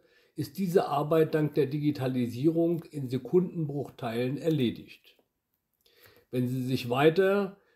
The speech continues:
mit artilleristischer Beobachtung auseinandersetzen wollen, empfehle ich die weiteren Videos auf diesem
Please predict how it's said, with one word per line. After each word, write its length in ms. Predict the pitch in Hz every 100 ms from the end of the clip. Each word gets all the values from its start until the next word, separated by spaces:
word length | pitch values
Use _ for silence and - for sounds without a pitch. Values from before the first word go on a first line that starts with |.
| _
mit 180 | 123 135
artilleristischer 800 | 135 - 135 143 - 151 156 131
Beobachtung 720 | 147 190 208 185 160 - 190
auseinandersetzen 1000 | 185 196 190 190 185 180 180 170 185 160
wollen, 300 | 175 175 147
empfehle 420 | 131 - 180 175
ich 360 | 160 165 -
die 180 | - 123
weiteren 560 | 120 139 135 139 135 117
Videos 500 | 135 143 160 156 156
auf 200 | - -
diesem 320 | 127 113 131